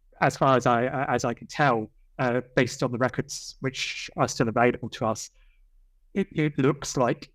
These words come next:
it lost all of its money. But in fact, it was still regarded by ministers as successful because it was serving, uh, the function for which it was established. That is, it was designed,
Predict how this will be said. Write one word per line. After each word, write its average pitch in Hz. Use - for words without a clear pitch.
it 139
lost -
all 131
of 117
its 117
money. 127
But 147
in 123
fact, -
it 175
was 135
still 131
regarded 127
by 117
ministers 120
as 127
successful -
because 135
it 127
was 110
serving, 113
uh, 131
the 156
function 127
for 135
which -
it 135
was 110
established. 131
That 120
is, 113
it 123
was 120
designed, 117